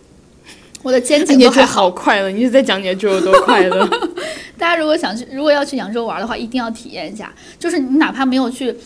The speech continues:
Speaker 1: 做这些汗蒸啊之类的，你，你专门去按个脚，我觉得都是很划算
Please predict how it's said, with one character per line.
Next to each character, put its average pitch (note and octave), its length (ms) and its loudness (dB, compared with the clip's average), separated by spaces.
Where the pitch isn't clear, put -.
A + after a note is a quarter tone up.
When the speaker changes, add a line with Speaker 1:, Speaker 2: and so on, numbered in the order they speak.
Speaker 1:
做 C#4 140 -4
这 C4+ 120 -4
些 C4 100 -4
汗 B3+ 280 -6
蒸 B3 160 -6
啊 G#3 120 -8
之 A3 180 -8
类 G3 180 -6
的， F3+ 140 -10
你， A3+ 160 -6
你 A#3 180 -4
专 D4+ 180 -2
门 C4+ 120 0
去 C#4 100 -8
按 C4+ 160 0
个 B3+ 80 0
脚， B3 180 -8
我 B3 80 -12
觉 A3+ 80 -8
得 G3+ 60 -6
都 G#3+ 120 -6
是 B3 60 -6
很 B3 120 -14
划 - 240 -20
算 - 200 -14